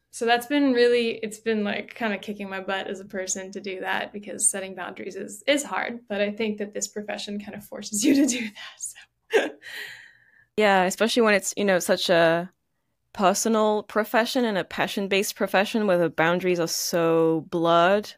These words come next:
Speaker 2: Like, it's not, you know,
Speaker 1: Mm-hmm.
Speaker 2: nine to five, come home, take off my shoes and, like, kick back, you know, it's this sort of perpetual, you think about it in your sleep type of thing, you know, it just doesn't really ever go away.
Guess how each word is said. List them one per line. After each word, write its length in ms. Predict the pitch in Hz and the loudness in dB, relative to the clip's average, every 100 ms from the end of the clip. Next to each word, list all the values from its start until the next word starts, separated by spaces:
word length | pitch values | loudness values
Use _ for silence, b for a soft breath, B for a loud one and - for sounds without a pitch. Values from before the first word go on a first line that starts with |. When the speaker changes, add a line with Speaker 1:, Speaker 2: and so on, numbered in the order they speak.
| - | -6
Speaker 2:
Like, 200 | 185 180 | -4 -2
it's 160 | 185 | -2
not, 200 | 220 214 | 2 2
you 140 | 214 208 | 2 2
know, 240 | 190 170 | 4 4
Speaker 1:
Mm-hmm. 100 | 170 | 2
Speaker 2:
nine 160 | 180 180 | -2 -4
to 100 | 190 | -6
five, 760 | - 180 170 170 170 170 170 - B B B B _ | 0 4 4 4 2 -2 -6 -18 B B B B _
come 180 | - 170 | -4 -2
home, 520 | 202 180 175 175 175 | 4 6 8 6 2
take 280 | 170 202 165 | -2 -2 2
off 180 | 170 165 | 2 0
my 220 | 170 165 | 0 0
shoes 520 | 165 - 170 165 165 | 0 0 2 2 0
and, 100 | 165 | -2
like, 180 | 160 151 | -4 -4
kick 240 | - 160 - | -6 -8 0
back, 380 | 170 165 - | 2 2 -2
you 60 | 175 | -4
know, 160 | 165 156 | -2 0
it's 180 | 156 - | -2 -6
this 140 | 165 | -8
sort 260 | - 165 160 | -6 -2 -2
of 140 | 147 | 0
perpetual, 640 | - - 185 175 - 165 | -2 0 -2 -2 0 2
you 80 | 165 | 2
think 200 | 175 190 | 0 -2
about 220 | 190 175 | 2 4
it 60 | 165 | 4
in 100 | 165 | 0
your 120 | 151 | -2
sleep 420 | 165 - 180 - | -4 0 0 0
type 220 | - 160 - | 0 0 0
of 100 | - | 0
thing, 340 | 175 135 156 | 0 0 -2
you 60 | 160 | 0
know, 160 | 156 | 4
it 120 | 156 | 2
just 220 | 151 - - | 2 -4 2
doesn't 300 | 170 160 - | 2 0 -2
really 280 | 175 170 | -2 0
ever 200 | 160 165 | 0 0
go 160 | 165 160 | 0 2
away. 400 | 156 156 160 185 | 4 4 4 2